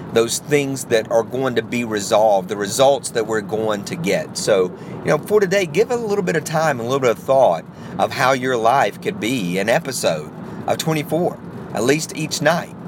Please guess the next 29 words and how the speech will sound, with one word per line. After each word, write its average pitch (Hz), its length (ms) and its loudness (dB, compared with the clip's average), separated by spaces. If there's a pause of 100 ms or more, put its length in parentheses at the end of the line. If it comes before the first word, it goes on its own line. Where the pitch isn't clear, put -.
(240)
You 117 140 -4
still 170 240 0
<laughs> - 20 -2
wanna 175 200 -2
get 143 200 -4
your 127 100 0
rest, 139 300 4
you 131 60 -8
still 160 200 0
wanna 147 140 2
be 135 80 -2
able 135 140 2
to 123 60 0
sleep, 151 420 0
but 120 120 4
I 123 260 2
think 139 200 -2
it's 135 140 -4
so 147 120 2
much 131 240 -4
better 135 180 4
to 120 60 -6
be 120 60 0
able 117 140 0
to 113 60 -6
go 120 100 2
to 113 80 -2
bed 117 320 4
excited 120 960 0